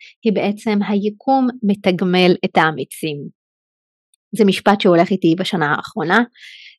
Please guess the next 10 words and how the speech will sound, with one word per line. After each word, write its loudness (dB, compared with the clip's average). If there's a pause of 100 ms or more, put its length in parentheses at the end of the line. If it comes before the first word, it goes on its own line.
(100)
אה, -4
ובאמת 2 (160)
היקום 0
מתגמל -2
את -6
האמיצים. -6 (1500)
ככל 2
שאנחנו 2
נבחר 0 (140)
באומץ, 0